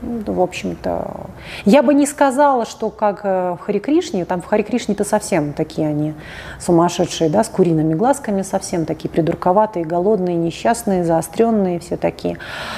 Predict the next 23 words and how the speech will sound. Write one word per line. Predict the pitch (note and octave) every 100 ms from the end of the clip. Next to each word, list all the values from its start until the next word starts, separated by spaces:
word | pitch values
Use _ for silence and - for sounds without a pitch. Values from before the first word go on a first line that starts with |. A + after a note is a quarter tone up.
| - -
Тут | C#4 D4 D4
нет, | C#4+ A3 D3 E3
они | F#3
более | F3+ G#3 F#3 F#3+
сытенькие, | F4 E4+ G#3+ E3+ E3+
конечно, | D#3+ E3 E3+ D#3+ F#3 F#3
но | G3+ D4 E4
все-таки | D#4 A#3+ B3 B3 -
вот | G3 G3+
присутствует | G#3+ - E3 - - D#3 D3+ D3+
вот | D#3+ -
эта | D#3+ E3
зазомбированность | E3+ E3+ F3 G#3 C#4+ B3 F3+ D#3
в |
глазюшках, | D#3 E3+ D#3 D#3 - - - -
глаз | F#3 A#3 -
такой, | - - G#3+ G#3+ G#3+ - - - - - - -
ам, | E3+ E3 D#3+ E3 D#3
холодный, | - F3+ F3+ A#3+ A3+ F#3 F#3 F3+ E3
немножко | D#3+ D#3+ D#3+ D#3+ D#3 - F3 E3
глазки | F3 F#3 F#3 - F#3
холодные | - F3+ A3+ C4+ F#3+ F3 D#3
такие | E3 D#3 - E3+ D#3+ D#3